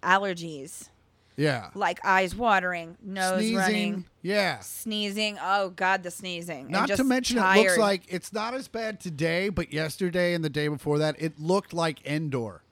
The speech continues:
Speaker 2: outside. The
Speaker 1: Oh,
Speaker 2: sky
Speaker 1: yeah, it looked like a Steven Soderbergh film.
Speaker 2: Or, or a Ray Brad-, or, like, a late seventies shitty sci-fi movie.
Speaker 1: But everything was sepia.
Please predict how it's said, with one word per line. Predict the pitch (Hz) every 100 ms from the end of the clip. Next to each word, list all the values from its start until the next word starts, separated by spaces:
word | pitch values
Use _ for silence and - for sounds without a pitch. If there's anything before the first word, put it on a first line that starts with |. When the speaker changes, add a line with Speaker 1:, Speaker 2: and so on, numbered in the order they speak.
| _ _ -
Speaker 2:
outside. | 135 123 - 120 101 98
The | 139
Speaker 1:
Oh, | 311
Speaker 2:
sky | 349
Speaker 1:
yeah, | - - 165
it | 160
looked | 269
like | 233 196
a |
Steven | 185 - 240 214
Soderbergh | 196 - 240 240 185 170 170
film. | - 175 160 160 -
Speaker 2:
Or, | 151 165 170
or | 156 170 170
a | 160
Ray | 147 165 175
Brad-, | 160 151 160 165 156 -
or, | 151 160
like, | 165 147
a | 147 123 - - 160
late | 165 180 185
seventies | - - 190 175 185 165 165 147 127 - - _
shitty | - - - 185 170
sci-fi | 151 - 180 160 165 160 143 131
movie. | 131 127 117 98 92
Speaker 1:
But | 196 233 -
everything | 220 220 233 214
was | 202
sepia. | - 240 208 226 226 233